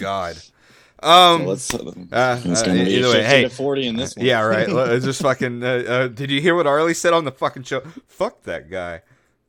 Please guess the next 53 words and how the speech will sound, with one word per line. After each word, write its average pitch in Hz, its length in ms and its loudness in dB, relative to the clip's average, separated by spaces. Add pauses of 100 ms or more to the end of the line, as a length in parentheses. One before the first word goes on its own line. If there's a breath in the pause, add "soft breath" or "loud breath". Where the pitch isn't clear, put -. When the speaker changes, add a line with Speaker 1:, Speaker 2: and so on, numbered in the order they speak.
(140)
Speaker 1:
Uh, 113 420 -12 (420)
all 147 80 -2
right. 151 260 0 (300)
Uh, 151 260 4
but 139 160 -6
that 175 140 2
is 196 160 0
gonna, 175 220 -2
that 160 140 -2
is 180 140 -6
gonna 170 160 -4
wrap 165 320 -8
up 165 180 -2
Club 151 240 -6
Red 131 220 -8
for 135 120 -8
us, 127 100 -8
guys. 123 460 -6
Excited 143 460 -6
about 120 280 -4
it. 113 200 -10 (240)
Excited 131 380 -8
about 117 260 -8
the, 113 180 -8
the 104 100 -16
T 113 160 -16
C 101 140 -18
U 101 60 -14
game 95 220 -16
coming 95 220 -14
up 92 160 -14
and 98 260 -16
the 90 60 -16
West 90 200 -14
Virginia 85 300 -20
win. 101 300 -16 (420 soft breath)
That 98 120 -12
is 101 100 -12
gonna 95 160 -14
wrap 90 240 -10
up 87 100 -18
Club 78 180 -20
Red. 165 280 -6 (320 soft breath)
But 151 320 -4 (160)
the 107 80 -14
main 139 180 -8
thing 143 140 -12
that 131 100 -10
we 117 80 -10
do 156 120 -4
have 160 180 -4
to 143 80 -14
discuss 131 560 -10